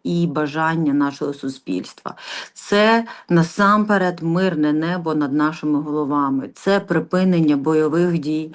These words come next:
це повернення наших територій. Але давайте подивимося в політичному плані,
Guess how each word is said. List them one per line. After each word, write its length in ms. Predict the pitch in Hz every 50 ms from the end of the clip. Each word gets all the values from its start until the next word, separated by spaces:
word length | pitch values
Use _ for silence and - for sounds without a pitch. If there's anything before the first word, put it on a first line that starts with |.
| - - - - - -
це 220 | - - 226 226 226
повернення 840 | - 175 160 156 170 180 185 190 170 175 170 165 165 165 160 156
наших 560 | 156 156 156 156 160 170 175 170 - 170 160 -
територій. 800 | - 170 160 160 156 156 - 160 151 147 143 135 131 127 - - - - - - -
Але 220 | - 175 175 175 180
давайте 440 | 175 196 190 247 285 294 285 269
подивимося 680 | 254 - 233 202 214 254 269 262 247 240 233 233 - 233
в 80 | 233 233
політичному 1000 | - - 247 233 233 233 - - 269 311 320 - - - 208 202 180 175 170 170
плані, 480 | - 156 160 156 151 151 151 151 143